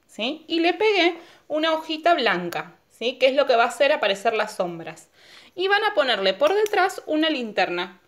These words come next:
Yo en este caso estoy usando esta linterna, pero ustedes la van a poder usar también la linterna del celu. Para hacer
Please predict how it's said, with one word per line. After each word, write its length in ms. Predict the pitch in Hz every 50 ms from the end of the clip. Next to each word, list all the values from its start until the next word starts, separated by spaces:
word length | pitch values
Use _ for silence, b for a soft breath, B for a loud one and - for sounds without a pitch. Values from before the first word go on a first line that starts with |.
| b b b b
Yo 120 | - - 294
en 80 | 294
este 240 | 339 320 330 359 339
caso 300 | 349 370 381 370 - 440 466 466 - -
estoy 340 | - 233 - - - 262 262
usando 380 | 254 254 - 277 254 254 254
esta 240 | 262 277 269 - 311
linterna, 480 | 311 311 349 359 349 415 392 381 381 392 440 440 B B B B B
pero 180 | _ 254 247 269
ustedes 320 | 247 - - 294 302 320
la 140 | 320 311 247
van 180 | 247 240 240 240
a 80 | 240
poder 260 | 240 220 220 220 233 233
usar 280 | 240 - - 254 262
también 480 | 262 269 254 254 262 254 269 285 302 - _ _
la 140 | - 202 196
linterna 480 | 196 202 202 196 214 208 233 240 233
del 160 | 214 196 185
celu. 480 | - - - 233 208 165 160 165 - - _ _ _ _ _ _ _ _ _ _ _ _ _ _ _ _ _
Para 200 | - 240 247 247
hacer 260 | 262 262 - 359 381